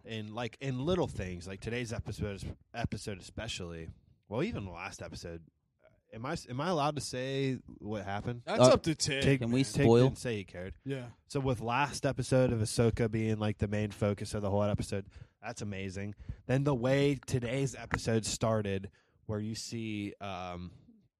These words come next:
Speaker 1: Boba Fett's ship, I think it's called Slave
Speaker 3: Yeah.
Speaker 1: One or whatever. As soon as I saw it, you, that's an iconic shape. I was like, "Oh shit!" Like,
Speaker 3: Yeah.
Speaker 1: here we go. And, and the whole episode was like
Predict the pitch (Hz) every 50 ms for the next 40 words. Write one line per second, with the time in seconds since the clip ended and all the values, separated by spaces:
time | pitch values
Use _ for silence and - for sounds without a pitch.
0 | _ _ _ _ _ _ _ - - - - - - 107 110 113 113 110 - 117
1 | 110 - - - - - 113 117 - - 98 - 110 104 101 95 - - 104 101
2 | 98 - - - - 110 104 131 139 156 165 180 180 170 147 117 113 117 113 113
3 | 113 113 120 120 127 127 - - - - - - - _ _ _ - 117 - -
4 | - 156 175 175 170 143 139 120 120 - - 139 127 120 113 107 107 113 131 156
5 | 156 147 135 131 - 131 123 123 120 - - 131 127 120 104 - - - 123 113
6 | 107 92 98 98 95 90 92 - - - 123 123 117 98 - - - - 135 143
7 | 127 110 - - 101 104 92 90 117 110 104 95 87 - - _ _ _ _ -
8 | - 123 131 127 117 110 107 117 123 123 117 104 95 92 95 98 - - 120 135
9 | 139 139 127 120 143 135 139 147 - 131 117 - 123 113 107 110 107 98 104 101
10 | 101 - - -